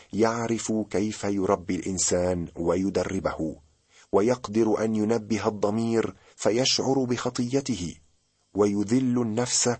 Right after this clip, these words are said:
فتعرف حقيقة أمرها أمام الله.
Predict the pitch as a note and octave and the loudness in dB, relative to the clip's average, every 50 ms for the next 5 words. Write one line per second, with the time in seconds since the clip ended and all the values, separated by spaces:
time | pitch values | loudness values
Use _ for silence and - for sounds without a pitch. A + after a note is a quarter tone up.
0 | - - - _ - - A#2+ A2+ - D#3 D3 C#3 C#3 C#3 C#3 C3 - C3+ A2+ - | -6 -18 -20 _ -4 -2 0 2 2 2 2 2 2 0 0 -2 -2 -2 -2 -2
1 | - A#2 - - D#3 D3 - - C#3 - - - - D3+ E3+ E3+ D3 G2 E2+ E2 | -2 -4 -2 0 -2 0 0 -2 -2 0 0 0 0 0 0 2 0 0 0 -2
2 | F#2 - - F#2 F2+ E2+ E2 E2 D#2+ D#2+ E2 E2 D#2+ C#2+ - - | -2 -2 0 0 0 0 0 0 -2 -2 -2 -2 -2 -4 -6 -10